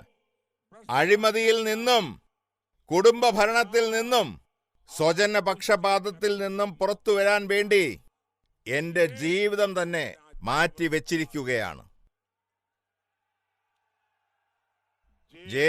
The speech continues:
എം എം, കോൺഗ്രസ്, ലെഫ്റ്റ്, ഇന്ത്യ മഹാസഖ്യം, ഇതെല്ലാം ഈ കൂട്ടരുടെ പല മോഡലുകൾ തന്നെയാണ്. നിങ്ങൾ കണ്ടിട്ടുണ്ടാവും,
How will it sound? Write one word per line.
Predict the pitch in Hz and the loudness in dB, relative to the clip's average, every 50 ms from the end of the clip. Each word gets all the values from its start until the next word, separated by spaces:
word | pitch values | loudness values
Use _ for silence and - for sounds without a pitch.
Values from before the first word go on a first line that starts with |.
| 170 175 | 2 2
എം | 180 180 180 | 0 0 -2
എം, | 185 190 196 202 208 202 - _ _ _ _ _ - _ - _ _ _ _ _ _ _ - - - | -2 -2 -2 -4 -6 -12 -16 _ _ _ _ _ -20 _ -20 _ _ _ _ _ _ _ -20 -14 -6
കോൺഗ്രസ്, | 135 143 160 175 190 196 196 196 208 202 202 208 214 196 - - - _ _ _ _ _ _ _ _ _ _ _ _ 127 139 - | -2 0 2 2 0 0 -2 2 4 6 6 6 6 4 -2 -14 -18 _ _ _ _ _ _ _ _ _ _ _ _ _ _ -14
ലെഫ്റ്റ്, | 120 135 156 180 196 208 214 175 - _ _ - - _ _ _ _ _ _ _ _ _ _ _ _ _ _ _ 127 139 _ | -4 0 4 6 6 6 6 4 0 _ _ -20 -20 _ _ _ _ _ _ _ _ _ _ _ _ _ _ _ _ _ _
ഇന്ത്യ | 123 143 160 180 190 190 185 185 180 | -8 -6 -6 -4 -2 0 0 0 0
മഹാസഖ്യം, | 180 175 165 170 170 170 170 165 - - 156 151 - - 170 160 147 127 101 78 - _ _ _ _ _ _ _ _ _ _ _ _ _ _ _ _ | 0 -2 -2 0 2 0 0 0 0 -2 -2 -2 -2 0 0 2 2 0 -4 -12 -18 _ _ _ _ _ _ _ _ _ _ _ _ _ _ _ _
ഇതെല്ലാം | 120 147 165 170 170 165 165 185 202 208 202 185 170 165 | -8 -6 -2 0 0 0 0 0 0 0 0 2 0 -2
ഈ | 160 185 208 190 - | -2 -2 -4 -4 -2
കൂട്ടരുടെ | 160 170 180 170 - 196 190 190 175 170 160 147 113 76 - _ _ _ _ _ | 0 0 0 2 2 2 2 2 2 2 2 0 0 -2 -8 _ _ _ _ _
പല | - 127 147 160 170 170 165 | -2 -2 0 2 0 0 0
മോഡലുകൾ | 147 143 147 160 170 180 185 185 175 175 165 165 165 156 - | 0 -2 2 2 4 4 2 2 2 2 2 2 0 0 -2
തന്നെയാണ്. | 127 143 139 147 151 147 139 127 113 98 82 71 69 - _ _ _ _ _ _ _ _ _ _ _ _ _ _ _ _ _ _ _ _ _ _ _ - | -4 -4 -4 -2 -4 -4 -2 -2 -4 -6 -8 -12 -16 -20 _ _ _ _ _ _ _ _ _ _ _ _ _ _ _ _ _ _ _ _ _ _ _ -14
നിങ്ങൾ | 92 107 120 131 143 156 160 | -10 -8 -8 -6 -2 -4 -4
കണ്ടിട്ടുണ്ടാവും, | 156 - 147 139 143 165 180 160 - 156 151 147 151 147 135 104 64 | -2 -2 -4 -2 -2 -4 -6 -6 -6 -6 -4 -2 0 0 -2 -2 -6